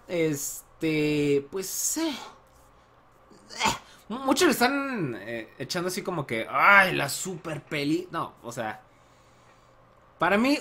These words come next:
una escena es la que no, no salva la película, pero vale la pena para ver toda la película. De ahí en más, es una película bien hecha, está bien hecha, no es una porquería como Age of Ultron, pero tampoco, tampoco no nos volva-,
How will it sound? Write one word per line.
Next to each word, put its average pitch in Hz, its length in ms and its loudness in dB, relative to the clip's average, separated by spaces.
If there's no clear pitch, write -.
una 262 240 6
escena 247 280 2
es 233 80 0
la 208 120 0
que 127 500 0
no, 208 400 2
no 247 140 4
salva 285 260 8
la 247 120 6
película, 202 360 -2
pero - 160 0
vale 202 320 6
la 151 160 2
pena 135 260 -2
para 90 180 -8
ver 107 140 -10
toda 131 220 0
la 131 120 0
película. 143 440 -4
De 156 100 0
ahí 208 160 4
en 240 80 0
más, 247 420 0
es 180 180 -6
una 202 140 -2
película 180 400 2
bien 185 240 2
hecha, 220 300 0
está 170 280 0
bien 208 200 0
hecha, 196 220 -2
no 156 160 -2
es 156 80 -6
una 175 180 0
porquería 131 440 -4
como 139 220 -6
Age 151 180 -4
of 156 120 -8
Ultron, 202 320 -2
pero 190 300 2
tampoco, 120 460 -6
tampoco - 380 -12
no 127 120 -2
nos 143 200 0
volva-, 123 360 -2